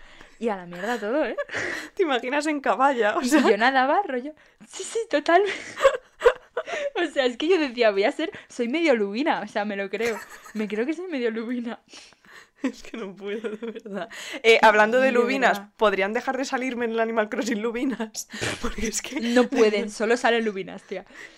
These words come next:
Speaker 2: Es que ayer me
Speaker 1: Olvídate.
Speaker 2: cabreé y mi madre de verdad me dice, "Deberías salir más porque es que no se cree que quede con vosotros a jugar a pescar o,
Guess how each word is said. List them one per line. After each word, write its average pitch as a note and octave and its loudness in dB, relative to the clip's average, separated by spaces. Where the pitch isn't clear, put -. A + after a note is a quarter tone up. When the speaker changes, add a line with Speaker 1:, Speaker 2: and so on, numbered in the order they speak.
Speaker 2:
Es A#3 -2
que - 2
ayer A#3+ 6
me - -4
Speaker 1:
Olvídate. B3+ 4
Speaker 2:
cabreé B3 8
y D4 -2
mi D4 0
madre B3+ 2
de D4 -4
verdad C4+ 4
me A#3+ 2
dice, A3+ 2
"Deberías G#3+ 4
salir C4+ -2
más C4 2
porque C#4 -4
es C4 -8
que C4+ -4
no B3+ -2
se C4+ -6
cree B3 -4
que A3 0
quede A3 2
con A#3+ 0
vosotros A3 -2
a A3+ -4
jugar G3+ 0
a G#3+ -2
pescar G#3+ 0
o, F#3+ 0